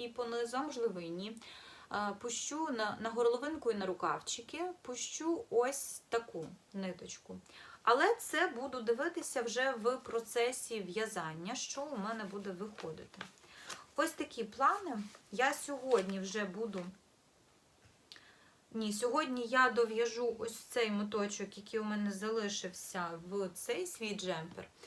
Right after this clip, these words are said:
Ось тут його трошечки. Не знаю, може на піврукавчика вистачить. І тоді вже покладу цей пуловер проліски, щоб він чекав, поки приїде мені не, е, моточок, якого не вистачає, я його вже замовила.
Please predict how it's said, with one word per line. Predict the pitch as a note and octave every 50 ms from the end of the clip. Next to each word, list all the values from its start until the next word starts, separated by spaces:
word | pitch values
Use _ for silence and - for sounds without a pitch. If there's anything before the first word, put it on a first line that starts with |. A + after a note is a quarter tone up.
| - - - - - - _
Ось | - G3 F#3 F#3 -
тут | - - G#3 G#3 G#3+
його | G3+ F#3 A3
трошечки. | G#3+ G#3 G3+ G3+ G3 F#3+ F#3+ - - A#3+ A#3 - - - - - E4 F4 F#4 - - - - - - - - - - - - -
Не | - A#3 A#3
знаю, | G#3+ G#3 G3 F#3+ F#3+
може | G#3 G#3 G3+
на | G#3 G#3
піврукавчика | G#3 A3 G#3 G3+ G#3 - - G3+ G3 F#3+ - - G3+ - G#3
вистачить. | F#3+ F#3+ G3 G3+ G3+ - - G3+ G3+ - A3 G3+ - -
І | A#3 A#3
тоді | A#3+ B3+ A#3+ B3+ C#4+
вже | D4 C4+ G#3+ A#3 B3
покладу | A#3+ - B3 A#3+ - B3 C4 C4 - A#3+ G#3+ F#3
цей | F3+ - - - G#3+ F#3+ F#3 F3+ E3+ - - -
пуловер | - A3 A3 G#3+ G#3+ G3+ F#3+ F3 F#3 F#3 F#3+
проліски, | - - G#3 G#3 G3+ F#3+ F#3+ F#3 F#3+ - - - F#3 F3 E3+ F#3 - - - _ - - -
щоб | - - - G#3+ G3 F#3+
він | G3+ A3 G#3+ G#3+ G#3
чекав, | - - A3 - - G#3+ G3 F#3+ F#3+ F#3 F3+ - - - - - - - - - - - - - - - -
поки | - A#3+ A#3 A#3+
приїде | G#3+ G#3 A#3 A#3 G#3+ A#3 A#3+ G3+ G#3
мені | G3+ G3+ G3 G3 G3 F#3+
не, | F#3 F#3 F#3+ G#3 G#3 G#3 G3+ G3 -
е, | - G3+ F#3+ F#3 F#3 F#3 F3+
моточок, | F#3+ G#3+ A#3 A3 G#3+ F#3 F#3+ F#3+ - A#3+ B3
якого | C4+ C4 - C#4 C#4 C4 C#4+
не | C4+ C4+ C4+ C4+
вистачає, | C4+ C#4 C4+ - - C#4 C#4 - C#4+ C#4 C4+ C#4 C4+ C4
я | C4+ C#4
його | C#4 C4+ C4+
вже | B3+ B3 B3+
замовила. | B3 A#3 B3+ B3+ C4 C4 C4+ C4 C4 C4 B3+ B3+ B3+ B3+